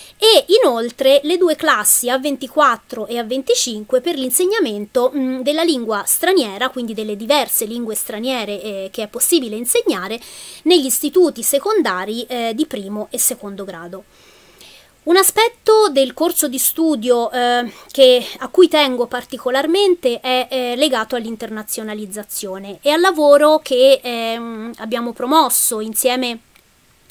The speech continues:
ai colleghi che appunto tengono insegnamenti in questo corso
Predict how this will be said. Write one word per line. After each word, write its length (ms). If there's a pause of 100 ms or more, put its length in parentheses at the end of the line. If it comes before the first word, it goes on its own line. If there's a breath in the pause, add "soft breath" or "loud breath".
ai 100
colleghi 480
che 80
appunto 400
tengono 380
insegnamenti 680
in 80
questo 320
corso 480